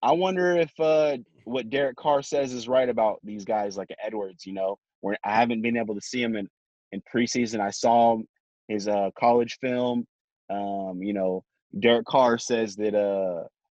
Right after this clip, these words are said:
Edwards is similar to, like, a James Jones. He's also said he's similar to a Davante Adams.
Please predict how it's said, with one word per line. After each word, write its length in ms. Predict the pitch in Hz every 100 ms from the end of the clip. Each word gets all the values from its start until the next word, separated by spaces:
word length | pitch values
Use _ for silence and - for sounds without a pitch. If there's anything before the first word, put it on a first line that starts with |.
| -
Edwards 460 | 113 117 117 113
is 300 | 107 104 - -
similar 500 | 117 113 113 110 104 -
to, 120 | 110
like, 240 | 101 98 -
a 360 | 98 95 92 80
James 360 | 110 107 104
Jones. 460 | 98 113 113 110 101
He's 160 | 101 101
also 280 | 107 104
said 160 | 95 101
he's 160 | 95 -
similar 280 | 104 104 90
to 160 | 92
a 100 | 90
Davante 480 | 87 87 98 101 90
Adams. 600 | 92 117 107 98 92 -